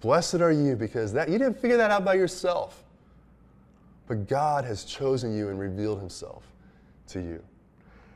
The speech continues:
And in verse, verse eighteen, Peter says this, he says, "I tell you, you are Peter,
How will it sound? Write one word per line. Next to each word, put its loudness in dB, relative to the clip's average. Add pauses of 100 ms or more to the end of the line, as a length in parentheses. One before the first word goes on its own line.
(260)
And 6 (480)
in 4
verse, 6
verse 4
eighteen, 2 (920)
Peter 2
says 2
this, 0
he 0
says, 0
"I 8
tell 6
you, 6
you 4
are 6
Peter, 0